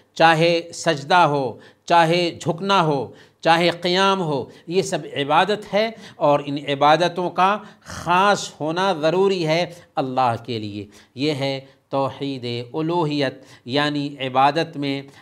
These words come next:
अल्लाह ताला को यकच-, यकता जानना, इबादत में अल्लाह ताला को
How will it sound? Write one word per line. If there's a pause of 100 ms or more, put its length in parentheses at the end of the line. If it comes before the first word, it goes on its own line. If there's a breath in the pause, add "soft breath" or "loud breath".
(140)
अल्लाह
ताला
को
यकच-, (120)
यकता
जानना, (320 loud breath)
इबादत
में (220 loud breath)
अल्लाह
ताला
को